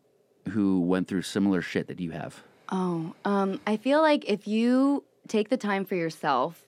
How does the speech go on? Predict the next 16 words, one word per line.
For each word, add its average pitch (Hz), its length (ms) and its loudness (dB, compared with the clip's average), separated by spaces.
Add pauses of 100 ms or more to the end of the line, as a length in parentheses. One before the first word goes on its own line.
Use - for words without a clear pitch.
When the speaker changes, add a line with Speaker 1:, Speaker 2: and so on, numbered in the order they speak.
Speaker 2:
don't 196 280 2
care 269 140 0
about 247 160 2
what's 202 140 -2
going 196 180 -2
on 180 100 0
social 180 280 -4
media. 160 380 -2
It's - 160 -10
all 170 140 2
fake. 147 680 -4
It's 175 120 -4
all 170 160 0
Photoshop. 170 680 0 (680)
You 196 60 -4
know, 185 240 2